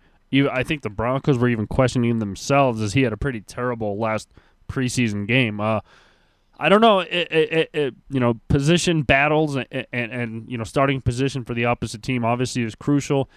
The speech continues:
I, I hate the term, "Well, let, you know, it's okay to punt. The defense is good." I, I don't think that's fair for the defense to, as good as they are, to be out on the field that long. I think the offense still needs to have some sustainable drives. You mentioned Trevor Sim-, Siemian, um,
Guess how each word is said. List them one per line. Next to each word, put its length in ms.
I, 280
I 20
hate 300
the 80
term, 500
"Well, 160
let, 140
you 120
know, 160
it's 180
okay 300
to 80
punt. 320
The 80
defense 420
is 100
good." 380
I, 240
I 100
don't 140
think 160
that's 300
fair 440
for 280
the 100
defense 540
to, 320
as 200
good 160
as 100
they 140
are, 160
to 100
be 180
out 140
on 80
the 60
field 320
that 200
long. 300
I 80
think 300
the 100
offense 380
still 280
needs 300
to 160
have 260
some 260
sustainable 560
drives. 420
You 80
mentioned 380
Trevor 240
Sim-, 360
Siemian, 420
um, 380